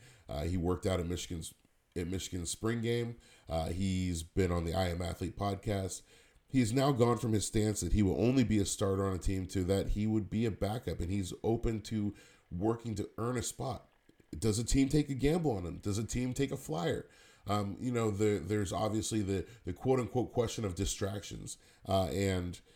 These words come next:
you know, was Colin really a distraction, or was it a distraction to some people? Um, and so those are some of the things that,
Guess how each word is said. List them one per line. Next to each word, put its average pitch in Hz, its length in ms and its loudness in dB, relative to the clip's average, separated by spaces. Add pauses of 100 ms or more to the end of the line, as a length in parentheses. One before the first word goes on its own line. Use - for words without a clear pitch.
(480)
you 113 140 2
know, 101 220 0 (420)
was 151 220 2
Colin 165 360 -6
really 139 260 2
a - 20 -2
distraction, 123 580 -2
or 101 80 -2
was 95 300 0
it 90 220 -2 (420)
a 101 80 -2
distraction 101 600 0
to 90 200 -2
some 87 400 0
people? - 440 -4 (320)
Um, - 380 -10
and 107 180 -4
so 120 140 0
those 139 240 2
are 135 60 -2
some 127 200 -4
of 117 60 -2
the 107 80 0
things 104 320 -2
that, 95 280 0